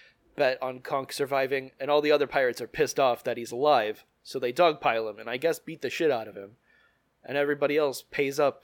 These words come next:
what they owe, uh, Meth Jafar, who he hands off his gold to, uh, the weird, n-, like, person he's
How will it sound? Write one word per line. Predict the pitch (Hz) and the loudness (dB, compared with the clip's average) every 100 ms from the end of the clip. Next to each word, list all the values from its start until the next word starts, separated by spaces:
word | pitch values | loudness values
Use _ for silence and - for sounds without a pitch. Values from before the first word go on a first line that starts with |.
| _ | _
what | - 127 | -6 -4
they | 123 120 | -4 -6
owe, | 127 127 123 | -6 -4 -4
uh, | 120 117 | -4 -4
Meth | 123 139 - | -4 -6 -6
Jafar, | 135 - 110 107 - _ _ _ _ | -12 -8 -8 -8 -12 _ _ _ _
who | - | -8
he | 165 175 | -6 -4
hands | 180 220 233 | -2 0 2
off | 214 208 | 0 -2
his | 208 | -10
gold | 170 180 175 185 - | -2 0 0 -2 -6
to, | 190 180 160 | -8 -6 0
uh, | 151 131 123 127 _ _ _ _ _ - | 0 2 -2 -6 _ _ _ _ _ -4
the | 147 | -4
weird, | 165 185 175 147 | 0 0 0 -4
n-, | 147 - _ - | -8 -8 _ -10
like, | 143 135 - | -8 -8 -6
person | 165 151 151 | -4 -2 -6
he's | 139 - 156 139 | -12 -10 -10 -10